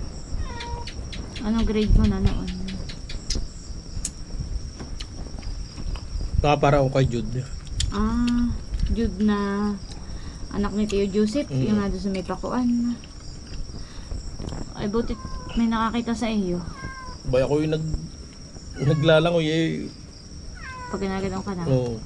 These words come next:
Speaker 1: Ay, sino sumagip sa iyo?
Speaker 2: Wala. Nakabot lang ako sa tabi.
Speaker 1: Ah, nakarating ka sa tabi. Nakikigaganagana
Speaker 2: Ang kasama ko si Tridante. Kami inakat paninimilya. Siya yung para may kamanglaw.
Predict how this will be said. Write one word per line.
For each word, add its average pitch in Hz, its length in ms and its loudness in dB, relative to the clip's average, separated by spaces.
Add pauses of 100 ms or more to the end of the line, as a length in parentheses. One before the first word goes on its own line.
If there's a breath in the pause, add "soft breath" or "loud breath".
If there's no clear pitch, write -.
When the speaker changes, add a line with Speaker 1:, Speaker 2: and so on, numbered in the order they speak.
(1300)
Speaker 1:
Ay, 208 120 -2
sino 220 240 2
sumagip 208 400 -2
sa - 160 -6
iyo? 190 400 0 (160)
Speaker 2:
Wala. 160 320 8 (3250)
Nakabot 156 260 2
lang 160 160 6
ako 160 80 4
sa 156 120 2
tabi. 143 200 4 (1120)
Speaker 1:
Ah, 226 160 4
nakarating 214 400 2
ka 202 100 -2
sa 202 140 -4
tabi. 185 400 -2
Nakikigaganagana 190 960 -2
Speaker 2:
Ang - 80 2
kasama 143 260 4
ko 139 60 6
si 139 100 2
Tridante. 131 540 0 (160)
Kami 123 240 2
inakat 127 260 2
paninimilya. 131 540 4
Siya 131 240 0
yung - 80 -8
para 127 160 2
may 127 160 0
kamanglaw. 120 480 2